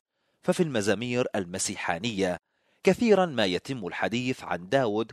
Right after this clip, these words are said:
رغم أن الحديث هو في الأصل عن المسيح. وفي إنجيل متى قال ربنا لبطرس: "اذهب عني يا شيطان." فقد كان يتحدث إلى بطرس، ولكنه كان يشير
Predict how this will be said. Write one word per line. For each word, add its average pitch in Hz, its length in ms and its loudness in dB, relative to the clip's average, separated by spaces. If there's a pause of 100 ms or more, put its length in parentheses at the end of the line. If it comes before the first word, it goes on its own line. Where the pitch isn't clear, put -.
(240)
رغم 139 240 4
أن 135 260 2
الحديث 98 560 -4
هو 107 380 2
في - 120 -8
الأصل 170 480 0 (240)
عن 127 200 2
المسيح. 113 640 -6 (340)
وفي 143 300 2
إنجيل 165 400 -2
متى 98 340 -2 (100)
قال 110 300 4
ربنا 101 360 -2
لبطرس: 104 640 -4 (420)
"اذهب 120 520 2
عني 95 560 -4
يا 80 120 -8
شيطان." 101 540 -4 (600)
فقد - 200 4
كان 226 300 0
يتحدث 117 720 -2 (160)
إلى 90 240 -2
بطرس، 90 480 -6 (200)
ولكنه 107 680 0
كان 165 220 4
يشير 117 560 -2